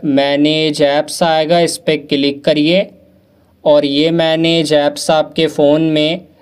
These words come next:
ऐप मैनेजर या फिर ऐप मैनेजमेंट नाम से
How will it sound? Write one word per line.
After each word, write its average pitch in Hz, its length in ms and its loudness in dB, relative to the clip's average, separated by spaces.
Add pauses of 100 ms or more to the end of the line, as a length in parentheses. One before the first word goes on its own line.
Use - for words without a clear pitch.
(160)
ऐप 151 340 -2
मैनेजर 143 880 0 (100)
या 143 280 0
फिर 160 240 0
ऐप 151 400 0 (460)
मैनेजमेंट 147 1000 2
नाम 143 380 0
से 151 200 0